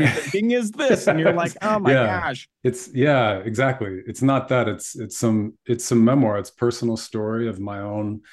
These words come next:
Speaker 1: coming of age and learning how to pay attention in new ways. It's experiences I've had. It's invitations to have your own kind of experience and write your own story. Yeah.
Speaker 2: And, and if people don't know who Thomas McConkie is, I don't, I don't need the,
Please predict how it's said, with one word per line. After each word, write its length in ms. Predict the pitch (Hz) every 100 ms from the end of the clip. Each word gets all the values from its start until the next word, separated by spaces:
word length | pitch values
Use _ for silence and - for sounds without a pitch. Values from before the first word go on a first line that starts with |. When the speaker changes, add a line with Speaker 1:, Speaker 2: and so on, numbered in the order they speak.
| - _ _ _ _
Speaker 1:
coming 280 | - 120 110
of 120 | 107 104
age 260 | 104 101
and 140 | 104 98
learning 240 | 101 98
how 120 | 98
to 100 | 98
pay 160 | 90 98
attention 420 | 92 104 95 110
in 80 | 107
new 140 | 107
ways. 320 | 104 107 104
It's 160 | 95 -
experiences 640 | - - 107 104 98 101 92
I've 180 | 98
had. 280 | 92 104 101
It's 140 | 98 110
invitations 680 | 104 95 110 101 - 101 90
to 80 | 92
have 160 | 101
your 120 | 95 98
own 140 | 98
kind 240 | 95 104
of 80 | 101
experience 680 | 98 - - 101 104 104 101
and 120 | 95
write 200 | 98 92 _ 90
your 140 | 95 95
own 100 | 98
story. 560 | - - 98 95 95 - _ - _ _ _ _ _
Yeah. 340 | - 98 95 92 - _ _ _ _ _ -
Speaker 2:
And, 160 | 190 -
and 120 | 190
if 120 | 190 -
people 260 | 285 320
don't 280 | 180 180 185
know 240 | 170 180 180
who 260 | 170 170
Thomas 440 | 147 - 170 170 -
McConkie 520 | 151 156 156 135 147
is, 140 | 139
I 120 | 139
don't, 160 | 165 170 -
I 160 | 185
don't 200 | 196 185
need 280 | 165 160 143
the, 200 | 147 143